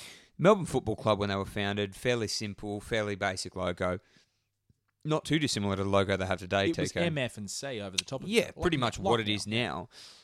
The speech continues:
Speaker 1: Um, uh, quite classy, quite classic.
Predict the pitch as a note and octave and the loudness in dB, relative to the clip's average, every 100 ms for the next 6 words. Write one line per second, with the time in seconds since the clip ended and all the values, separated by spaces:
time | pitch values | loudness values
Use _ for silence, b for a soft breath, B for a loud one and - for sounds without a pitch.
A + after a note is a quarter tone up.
0 | B - G#2+ G#2+ G#2 G#2+ - G#2 - - | B 2 4 4 2 -4 -6 -8 -6 2
1 | A#2 - G#2 A2 - A2+ G#2+ - G#2+ - | 2 2 0 2 2 -2 -4 -2 -2 -2
2 | - G#2 - A#2+ - - | -6 2 2 2 -4 -20